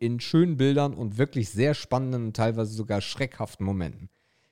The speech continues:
Der Cast kann nicht wirklich überzeugen, hatte eventuell aber auch ein, hatte auch zu wenig Chancen dafür. Knackpunkt ist der rote Faden und der Zusammenhang. Niemand hat etwas gegen offene Fragen während des Films, wenn zu einem anderen Punkt Aufklärung erfolgt.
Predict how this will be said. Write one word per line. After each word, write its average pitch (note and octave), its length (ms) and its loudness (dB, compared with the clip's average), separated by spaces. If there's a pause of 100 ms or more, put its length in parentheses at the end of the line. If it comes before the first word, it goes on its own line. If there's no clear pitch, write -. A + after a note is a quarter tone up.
Der G#2 120 0
Cast D#3+ 400 -2
kann B2 160 -2
nicht G2 160 -2
wirklich D3 260 -2
überzeugen, E3+ 560 0
hatte A2+ 160 0
eventuell G2+ 480 -2
aber F2+ 200 -4
auch F#2 220 -6 (240)
ein, F#2 320 -8
hatte F#2+ 280 -2
auch F#2 100 -4
zu - 160 -10
wenig F2 160 -4
Chancen F#3 380 -2
dafür. E3+ 400 0 (420)
Knackpunkt F#3 480 -2
ist - 140 -6
der B2+ 80 2
rote A#2 280 -2
Faden C#3 380 0
und A#2+ 100 -4
der G#2+ 100 -2
Zusammenhang. D3 640 -2 (280)
Niemand D3+ 300 -2
hat C3 120 -2
etwas C3 320 -4
gegen A2+ 220 -2
offene G#2+ 340 -6
Fragen A#2+ 460 -2
während G#2 280 -2
des G#2+ 80 -10
Films, F3 460 2
wenn A#2 200 0
zu - 180 -6
einem G2+ 260 -2
anderen A#2 340 -2
Punkt A#2+ 340 0
Aufklärung F#2 520 -4
erfolgt. D#3+ 480 0